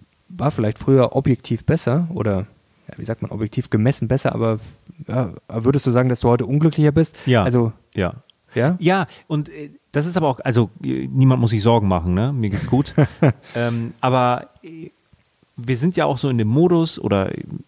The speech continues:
Speaker 2: ich bin auch in dem Modus so, dass mein viel, also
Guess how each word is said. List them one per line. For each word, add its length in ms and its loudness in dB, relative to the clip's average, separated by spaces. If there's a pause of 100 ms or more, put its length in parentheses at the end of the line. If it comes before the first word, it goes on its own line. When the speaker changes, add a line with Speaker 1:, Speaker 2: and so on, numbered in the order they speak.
(680)
Speaker 2:
ich 180 0
bin 120 2
auch 120 4
in 60 4
dem 100 2
Modus 340 2
so, 180 0
dass 240 -4
mein 520 -2
viel, 540 2
also 460 0